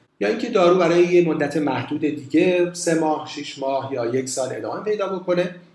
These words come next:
یا اینکه درمان با دوز کم دارو، یعنی ده میلی گرم ریواروکسابان ادامه پیدا بکنه، یا اینکه دارو قطع بشه و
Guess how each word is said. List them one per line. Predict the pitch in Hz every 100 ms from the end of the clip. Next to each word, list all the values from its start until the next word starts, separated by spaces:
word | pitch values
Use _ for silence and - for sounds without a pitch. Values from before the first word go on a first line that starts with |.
| _ _ _
یا | 202
اینکه | 247 254
درمان | - 190 165 160 175 202 175
با | 160
دوز | 165 175 175
کم | 175 160 156 - 180 247 233
دارو، | 165 147 147 143 135
یعنی | 127 139
ده | 139 131 123
میلی | 127 127
گرم | 120 120
ریواروکسابان | 123 113 104 - 113 180
ادامه | 214 190 190
پیدا | 185 175 175
بکنه، | 170 170 165 156 156 - - _ _ _ -
یا | 254
اینکه | 269 262
دارو | 196 165 175 170
قطع | 151 185 208 -
بشه | 202 - 185 185 170
و | 151 147 147